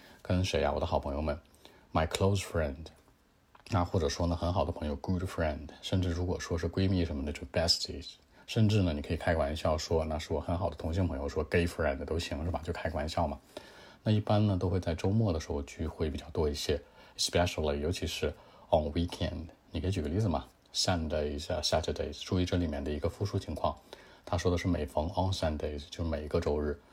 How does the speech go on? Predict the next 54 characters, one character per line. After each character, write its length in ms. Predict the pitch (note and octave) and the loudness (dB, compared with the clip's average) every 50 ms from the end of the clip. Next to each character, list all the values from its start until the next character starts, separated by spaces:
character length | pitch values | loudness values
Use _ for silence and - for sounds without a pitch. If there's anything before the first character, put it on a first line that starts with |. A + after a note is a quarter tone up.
| - - - - | -20 -20 -20 -8
加 120 | - - F#2 | -2 0 0
上 120 | F#2 F#2+ - | 0 0 0
s 260 | E2+ E2 E2 - - | -2 -2 -4 -4 -4
是 80 | D2+ | -4
不 140 | D#2+ D#2+ D#2+ | -2 -2 -2
一 40 | D#2+ | 0
样 180 | E2+ F#2 F2 E2+ | 0 0 0 -2
的， 80 | D#2 D2 | -2 -4
强 140 | - D#2 | -4 -4
调 100 | D2+ D#2+ | -2 -2
每 160 | D2+ D2+ C#2+ D2 | -4 -4 -6 -6
逢。 260 | - - D2 C#2+ D2 - - - - _ _ _ _ _ _ _ _ _ _ - - - | -4 -4 -4 -4 -6 -12 -16 -20 -20 _ _ _ _ _ _ _ _ _ _ -20 -8 -2
那 140 | - G#2 G2 | 0 0 2
再 180 | - - G2+ | 4 4 4
或 140 | G2 G#2 F2+ | 6 4 4
者 100 | D#2 D2+ | 4 2
说 240 | D2 - - D#2+ E2 | 0 0 0 0 0
呢， 140 | D#2+ C#2+ D2+ - | 0 -2 -2 -4
可 80 | - | -4
能 160 | C#2 C#2 D2+ | -4 -4 -4
就 140 | D#2 D#2+ D#2 | -4 -4 -4
是 160 | D#2 - D#2 | -4 -4 -4
一 60 | D2+ D2+ | -4 -4
天 180 | - - E2 | -6 -6 -6
工 160 | D#2+ - F2 | -4 -2 0
作 140 | E2+ E2 D#2+ | 2 2 2
之 120 | D#2+ E2 D#2 | 2 0 0
余、 100 | E2 E2+ | 0 0
忙 200 | E2+ D#2 E2+ F2+ | 0 2 2 2
碌 80 | F2 | 0
之 140 | E2 E2 D#2 | 0 0 -2
余， 120 | D2 D2 | -2 -2
对 120 | D2 E2 D#2 | -4 -4 -6
不 60 | - | -6
对？ 140 | - D#2 D#2 - - - - - - - - - - - | -8 -12 -14 -14 -18 -20 -20 -20 -20 -20 -20 -20 0 4
After 340 | - G2 - - - - E2 | 4 4 4 4 2 2 2
a 40 | D2 | 2
hard 260 | - - F2+ D#2 D#2 - | 2 2 2 2 2 0
day 340 | D#2 - D#2 D2 C#2 C#2+ C2+ - - - - - - | 2 4 4 4 4 2 -2 -6 -10 -18 -12 -4 -2
of, 340 | - D2 D2 D2 - - - | 0 0 0 0 -2 0 0
uh, 200 | D2 C#2+ D2 D2 | 2 2 2 2
work 240 | D2+ E2 D#2+ D#2 | 2 2 2 2
and 100 | D2+ D#2 | 0 -2
study， 480 | - - - F2 F2 D#2 D2 C#2+ C#2 - - _ - - - | -2 -2 0 0 0 0 2 0 -2 -6 -10 _ -20 -8 -2
工 160 | - F#2+ F#2 | 0 2 2
作 120 | F2 F2 | 2 2
或 120 | E2 - F2 | 2 2 2
者 80 | D#2+ | 2
学 160 | - - E2 D2+ | 2 0 0 0
习 120 | - E2+ | 0 0
忙 160 | E2 D2+ D#2+ | -2 0 0
碌 100 | E2+ E2 | 0 0
之 140 | D#2+ E2 D2+ | 0 0 0
余。 200 | D2 C#2+ D2 | 0 -2 -4